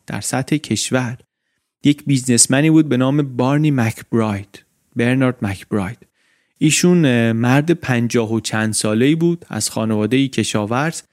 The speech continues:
بعداً خودش زده بود تو کار نفت و کارشو گسترش داده بود، هم در اوکلاهاما که خودش از اونجا بود و هم در تگزاس. بعد، اه، اونطوری که اون موقع تو روزنامه محلی نوشتن،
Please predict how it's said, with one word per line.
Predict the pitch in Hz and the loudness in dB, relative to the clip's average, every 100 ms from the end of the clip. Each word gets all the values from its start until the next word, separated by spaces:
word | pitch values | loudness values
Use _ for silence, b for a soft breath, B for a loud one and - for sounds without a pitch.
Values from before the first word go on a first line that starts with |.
| _ _ _ - | _ _ _ -6
بعداً | 123 123 135 160 | -2 2 2 0
خودش | 175 170 | 2 0
زده | - 127 143 | 2 0 2
بود | 147 147 | 0 0
تو | 123 | -6
کار | - 127 131 | -2 -2 0
نفت | 127 151 156 - - 117 | 0 -2 -2 -8 -8 -6
و | |
کارشو | 113 131 135 - | -4 -2 -2 -2
گسترش | 123 110 - 113 143 - | -4 -4 -2 -2 -2 0
داده | 165 160 | 0 0
بود، | 160 165 - | 0 -2 -4
هم | 156 151 | -4 -2
در | 143 | 0
اوکلاهاما | 120 113 120 107 110 120 156 185 _ - | 0 -2 -2 -2 0 -2 -2 -6 _ -8
که | 131 | -6
خودش | - 135 131 | -2 0 0
از | 131 123 | 0 2
اونجا | 131 131 139 | 2 2 2
بود | 165 - _ _ - | 0 -2 _ _ -4
و | 131 | -2
هم | 131 160 160 | 0 -2 0
در | 143 143 147 - | 0 -2 -4 -4
تگزاس. | - 113 107 101 - - - _ _ _ _ _ _ _ | -2 -2 -2 -6 -6 -8 -8 _ _ _ _ _ _ _
بعد، | 135 160 196 - - | 0 0 0 -4 -4
اه، | 131 | -2
اونطوری | 123 139 139 131 | 2 2 2 0
که | 139 | 2
اون | 120 | 2
موقع | 120 | 2
تو | 127 | 2
روزنامه | 120 113 107 110 | 0 2 0 0
محلی | 110 110 107 107 | 0 0 0 0
نوشتن، | 104 107 - 147 | 0 -2 0 0